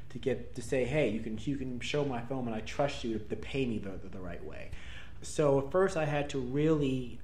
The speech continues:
earn their trust as far as, you know,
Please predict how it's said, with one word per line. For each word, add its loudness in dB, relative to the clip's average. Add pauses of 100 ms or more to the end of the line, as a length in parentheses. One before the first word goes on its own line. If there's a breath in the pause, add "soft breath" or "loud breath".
(100)
earn 2
their 0
trust -4 (380 loud breath)
as -2
far 0
as, -2
you -4
know, -2